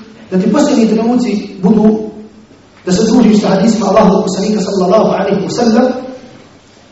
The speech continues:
hadis o džennetskim vratima. Da nam Allah, tabaraka wa ta'ala,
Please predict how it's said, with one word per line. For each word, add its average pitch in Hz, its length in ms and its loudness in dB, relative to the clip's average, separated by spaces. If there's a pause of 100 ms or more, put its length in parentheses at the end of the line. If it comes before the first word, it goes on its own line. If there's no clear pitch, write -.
hadis 247 360 4 (580)
o 190 60 -2
džennetskim 185 460 0
vratima. 151 380 -6 (800)
Da 170 80 -6
nam 180 140 -2
Allah, 208 220 2
tabaraka 185 360 -2
wa 165 100 -8
ta'ala, 180 520 0